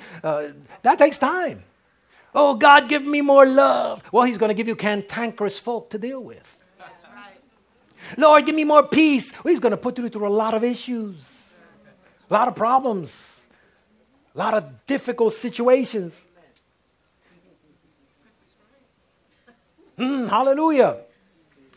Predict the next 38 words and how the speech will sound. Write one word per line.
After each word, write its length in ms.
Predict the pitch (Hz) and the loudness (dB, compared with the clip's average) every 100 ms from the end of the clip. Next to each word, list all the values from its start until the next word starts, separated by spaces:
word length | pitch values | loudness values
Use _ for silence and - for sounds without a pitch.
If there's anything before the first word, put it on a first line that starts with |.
| - | -2
God 240 | - 247 269 | 4 4 4
will 100 | 247 | 0
send 320 | - 302 302 | 0 0 0
you. 280 | 240 185 - _ _ _ _ _ _ _ _ - _ _ _ _ _ _ 359 | -2 -4 -10 _ _ _ _ _ _ _ _ -20 _ _ _ _ _ _ 0
"God, 180 | 330 | 0
give 120 | 320 339 | 2 2
me 100 | 359 | 2
peace." 720 | - 427 359 320 - - _ _ _ _ | 4 4 2 -2 -8 -20 _ _ _ _
Okay, 420 | 208 196 208 220 - _ | -12 -8 -6 -8 -12 _
so 120 | - | -8
he 40 | 190 | -4
sends 200 | 214 185 | -4 -4
you 80 | 202 | -6
through 160 | 185 | -8
a 40 | 165 | -8
storm. 420 | - 175 147 131 _ _ _ - | -6 -6 -6 -12 _ _ _ -6
You're 120 | 220 | -2
in 40 | 247 | 0
the 60 | |
middle 160 | 262 262 | 4 4
of 80 | 226 | 2
the 60 | |
storm. 260 | - 262 262 | 2 4 4
You, 100 | 453 | 6
"What 140 | 392 | 8
in 220 | 466 320 | 8 6
the 80 | 330 | 4
world 220 | 330 339 | 8 10
are 60 | 359 | 10
you 180 | 370 359 | 8 6
doing? 340 | 359 392 339 330 349 | 6 6 6 4 4
I 120 | 339 | 6
asked 200 | 392 - | 6 6
for 120 | 311 | 4
peace." 600 | 285 320 359 359 - - - - - - 339 403 508 - - - - 370 _ 214 - 214 _ _ - - - _ _ _ _ _ _ | 4 6 6 4 0 -12 -20 -20 -20 -16 -16 -16 -18 -18 -20 -20 -20 -20 _ -20 -20 -20 _ _ -20 -20 -20 _ _ _ _ _ _
He 160 | 180 175 | -12 -12
teaches 640 | - 285 302 302 226 139 | -2 0 0 -2 -8 -6
you 400 | 156 135 151 214 | -8 -8 -8 -10